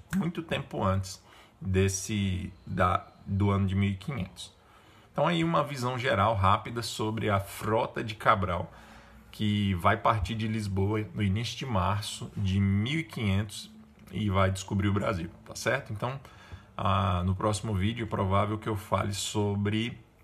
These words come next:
a viagem, né? A viagem dessa, dessa frota. Pre-, pelo menos a primeira parte da viagem eu quero falar no próximo vídeo, que é a primeira parte, que é de Lisboa até o Brasil, tá? Um abraço.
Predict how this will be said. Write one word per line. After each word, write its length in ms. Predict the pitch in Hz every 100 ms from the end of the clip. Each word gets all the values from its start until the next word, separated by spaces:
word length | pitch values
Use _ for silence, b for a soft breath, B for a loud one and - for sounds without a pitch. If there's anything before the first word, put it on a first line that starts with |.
| -
a 80 | 107
viagem, 540 | 104 135 95 95 92
né? 160 | 90 139
A 260 | - 95 95
viagem 520 | 92 113 98 104 110
dessa, 400 | 107 104 - - -
dessa 260 | 101 98
frota. 420 | 127 - 95 90 - - - B B B B -
Pre-, 160 | -
pelo 300 | - 123 113
menos 260 | 113 143 147
a 60 |
primeira 400 | 147 139 131 143
parte 400 | 139 113 113 107
da 100 | 110
viagem 440 | 110 127 104 107 113
eu 60 | 107
quero 180 | 107
falar 260 | 107 107 101
no 80 | 104
próximo 400 | 104 101 101 117
vídeo, 260 | 98 95
que 80 | -
é 80 | 110
a 80 | 104
primeira 380 | - - 101 110
parte, 320 | 107 95 -
que 180 | - 95
é 60 |
de 120 | 90
Lisboa 640 | 95 123 113 95 98 107 113 - -
até 280 | - 92 95
o 60 | 95
Brasil, 400 | 101 117 - - - - -
tá? 260 | 101 107 -
Um 20 |
abraço. 480 | 101 - - - -